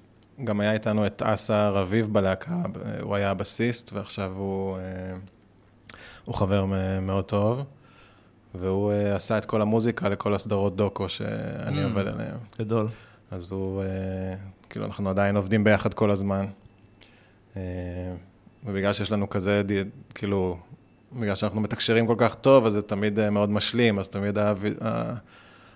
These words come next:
Speaker 1: הוא תמיד כזה, "שלח לי משהו ויזואלי שעשית, אני אעשה מוזיקה, יש לך רעיון למוזיקה, אתה תעשה ככה", שולחים אחד לשני רעיונות, ואז זה עובד מאוד, אה, אינטגרלי, ה-,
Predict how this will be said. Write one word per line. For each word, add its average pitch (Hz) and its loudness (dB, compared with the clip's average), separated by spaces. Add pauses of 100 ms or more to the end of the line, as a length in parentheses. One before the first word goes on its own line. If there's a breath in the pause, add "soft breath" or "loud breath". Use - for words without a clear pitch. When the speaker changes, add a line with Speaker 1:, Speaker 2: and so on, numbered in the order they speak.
Speaker 1:
הוא - -16
תמיד 98 -4
כזה, 95 0
"שלח 117 4
לי 117 4
משהו 110 2
ויזואלי 110 6
שעשית, 113 2
אני 113 2
אעשה 104 -2
מוזיקה, 117 0
יש 107 0
לך - -8
רעיון 101 0
למוזיקה, 120 2
אתה 113 -2
תעשה 110 -4
ככה", 117 -2
שולחים 104 -2
אחד 101 -2
לשני 107 0
רעיונות, 110 4
ואז 104 4
זה 104 4
עובד 104 2
מאוד, 104 2
אה, 104 2
אינטגרלי, 101 0
ה-, 95 0